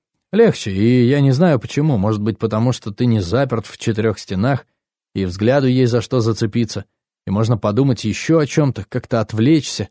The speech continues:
Я понял это, когда моя парижская квартира стала мне невыносима.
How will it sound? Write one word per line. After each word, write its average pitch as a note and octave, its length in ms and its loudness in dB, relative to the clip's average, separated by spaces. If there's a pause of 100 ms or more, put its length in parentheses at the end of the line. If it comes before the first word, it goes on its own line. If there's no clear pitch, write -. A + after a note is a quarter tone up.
(800)
Я E3 160 -4
понял E3+ 340 4
это, D3+ 200 2
когда C3+ 320 2
моя B2+ 180 2
парижская B2+ 560 0
квартира A#2 480 0
стала A#2+ 400 0
мне A#2 220 0
невыносима. G#2+ 720 -2